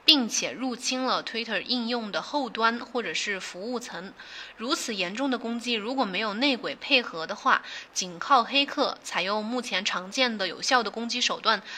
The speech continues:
完成整个过程的可能性难度是比较大的，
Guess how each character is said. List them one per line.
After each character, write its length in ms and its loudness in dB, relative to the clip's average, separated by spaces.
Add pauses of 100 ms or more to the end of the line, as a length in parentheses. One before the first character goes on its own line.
(180)
完 180 6
成 180 0
整 200 0
个 100 -2
过 180 4
程 240 0
的 120 -2
可 180 -8
能 180 -10
性 280 -2
难 200 -4
度 120 -8
是 160 -2
比 120 -8
较 200 2
大 260 10
的， 160 -2